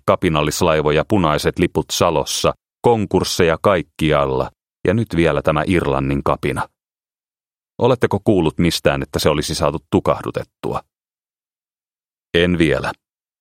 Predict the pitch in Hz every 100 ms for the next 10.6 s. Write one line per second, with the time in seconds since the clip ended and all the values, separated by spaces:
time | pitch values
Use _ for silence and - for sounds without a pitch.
0 | _ _ _ _ _ _ _ _ _ _
1 | _ _ _ _ - 87 87 85 104 104
2 | 110 104 104 - 101 - 101 98 85 -
3 | - - 87 92 85 76 - 80 78 -
4 | - 82 76 71 - 78 73 - _ _
5 | _ _ - 92 87 104 95 - 117 110
6 | 80 69 69 80 - _ - 82 80 76
7 | 78 76 90 87 78 78 73 73 80 87
8 | 87 - 76 71 80 73 71 76 69 69
9 | - 71 92 80 67 69 67 - 85 73
10 | 67 69 69 69 71 80